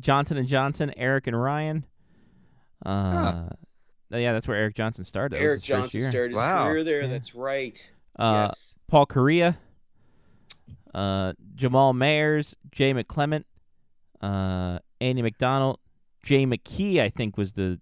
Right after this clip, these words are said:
Speaker 1: defenseman you were thinking of, Jo-, uh, Lyle. Jay,
Speaker 3: Right.
Speaker 1: Jay McKee. Perron was
Speaker 3: Jay McKee.
Speaker 1: mentioned. Bryce Salvador, Lee Stempniak, uh, Walt, Keith Tkachuk was on there.
Speaker 3: Oh, for God's
Speaker 1: <laughs>
Speaker 3: sake.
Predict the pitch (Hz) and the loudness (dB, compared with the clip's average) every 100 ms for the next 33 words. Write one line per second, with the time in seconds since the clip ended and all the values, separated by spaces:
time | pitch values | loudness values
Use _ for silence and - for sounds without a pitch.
0 | _ _ - - 107 95 95 95 92 - | _ _ -6 -2 -2 -2 -6 -4 -6 -8
1 | 95 92 90 92 92 - 87 92 95 110 | -10 -10 -10 -8 -10 -8 -8 -6 -4 -4
2 | _ _ _ _ _ - 95 90 87 - | _ _ _ _ _ -6 -2 -2 -2 -4
3 | 101 92 - 127 123 120 - - 120 127 | -2 -2 -4 -2 0 -2 -2 2 6 6
4 | 127 117 123 123 127 117 117 110 - 131 | 4 4 2 2 0 4 6 6 4 4
5 | 127 127 127 123 123 _ _ _ _ - | 4 4 4 4 4 _ _ _ _ 2
6 | 139 131 - 156 151 156 147 143 143 - | 4 4 4 2 2 0 0 0 -2 -6
7 | _ _ _ _ _ - 117 110 110 110 | _ _ _ _ _ -6 -2 0 0 0
8 | 104 - 135 135 165 170 - _ _ _ | -2 -6 0 4 6 4 -6 _ _ _
9 | _ _ - 139 - 135 156 151 151 151 | _ _ -6 -6 -4 -4 -2 -2 -4 -4
10 | 147 147 147 - _ _ _ _ _ - | -4 -2 -4 -8 _ _ _ _ _ -8
11 | 233 254 - 175 117 131 120 113 226 - | -4 -2 -2 -4 -2 0 0 0 -4 -4
12 | - 110 107 101 95 - - | -6 -6 -6 -8 -10 -18 -20